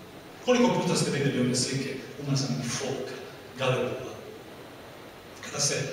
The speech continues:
neki tanker prelomi i izlije, one, one užasne naftne mrlje, pa kad se sjatne kamere, pa sve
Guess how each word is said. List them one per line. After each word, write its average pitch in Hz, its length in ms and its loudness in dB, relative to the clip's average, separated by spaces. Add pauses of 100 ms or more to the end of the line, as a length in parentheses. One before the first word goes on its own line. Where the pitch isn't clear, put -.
neki - 240 -2
tanker 160 520 4 (300)
prelomi 151 560 6
i - 40 4
izlije, - 520 0 (180)
one, 139 200 -2
one 147 160 0 (400)
užasne - 320 2 (120)
naftne 156 440 4
mrlje, 135 360 2 (300)
pa - 80 -10
kad 123 100 0
se - 180 2
sjatne 170 580 2
kamere, 147 420 4 (100)
pa - 60 -2
sve - 160 0